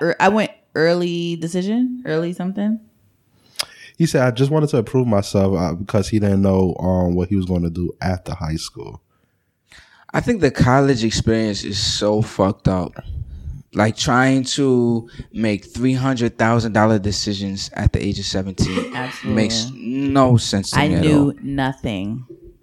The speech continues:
Speaker 1: And if I could do it again, I would probably still go to that school <laughs> because I wanted, <laughs> because I wanted to go. I, honestly, I wanted to get out of the house. So, you know, I'm,
Speaker 2: But
Speaker 1: I
Speaker 2: you
Speaker 1: feel like
Speaker 2: didn't,
Speaker 1: everybody
Speaker 2: but you
Speaker 1: should
Speaker 2: didn't wanna get
Speaker 1: experience it.
Speaker 2: too far out the house.
Speaker 1: No, no, no. I didn't want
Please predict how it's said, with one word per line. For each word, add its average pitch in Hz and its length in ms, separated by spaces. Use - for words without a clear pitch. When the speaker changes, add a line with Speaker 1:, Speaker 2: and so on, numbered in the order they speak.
Speaker 1:
And 123 140
if 107 100
I 104 120
could 139 160
do 143 140
it 151 60
again, 151 720
I - 60
would 113 160
probably 127 300
still 120 360
go 110 160
to - 100
that 101 160
school - 220
<laughs> - 0
because - 300
I 208 160
wanted, - 1080
<laughs> - 140
because 202 220
I 185 120
wanted 202 280
to 214 100
go. 170 240
I, 185 80
honestly, 226 300
I 180 100
wanted 180 240
to 190 60
get 165 140
out 139 160
of 135 80
the 131 100
house. - 480
So, 127 640
you 156 120
know, 147 120
I'm, 127 180
Speaker 2:
But 110 140
Speaker 1:
I 110 60
Speaker 2:
you 107 60
Speaker 1:
feel 110 120
like 104 120
Speaker 2:
didn't, - 80
Speaker 1:
everybody 165 240
Speaker 2:
but 123 60
you - 120
Speaker 1:
should 135 80
Speaker 2:
didn't 123 160
wanna 117 200
get 110 180
Speaker 1:
experience 107 140
it. - 40
Speaker 2:
too 127 140
far 95 320
out 92 180
the 92 80
house. - 420
Speaker 1:
No, 233 140
no, 254 80
no. 208 180
I 190 120
didn't 214 280
want 196 280